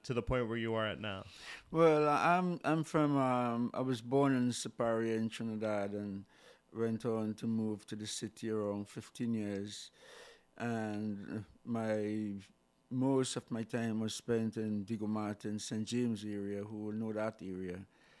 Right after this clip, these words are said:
Speaker 2: And, um, become very conscious of myself in, in Saint James, you know, during the nineteen sixty, nineteen sixty-nine, nineteen seventy,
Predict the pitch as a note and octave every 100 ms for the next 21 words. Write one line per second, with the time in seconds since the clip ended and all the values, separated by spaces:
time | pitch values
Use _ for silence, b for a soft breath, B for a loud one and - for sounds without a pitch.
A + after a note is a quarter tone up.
0 | B B - A2+ A2+ A2+ A2 A2+ A2 A2
1 | G#2+ G#2 G#2+ G2+ G#2 - _ _ A#2 A#2+
2 | - B2+ A#2 B2 A#2+ - A#2+ A2+ G#2+ -
3 | G#2+ G#2 G2+ - G#2+ G2 G2 - G#2 G2+
4 | G2+ G2+ - G#2 - A2 G#2 C3 C3 G2
5 | F#2 F#2+ B B B B - G#2+ G#2+ G2+
6 | G2+ G2+ A2 G#2+ G#2+ G#2 G#2 G#2+ A2+ G2+
7 | G2 - - A#2+ - - G#2+ G#2 G#2 -
8 | A2+ - - G#2+ G#2+ G#2 G#2 G2 G2+ G2+
9 | G2+ - G2 F#2+ F2 F2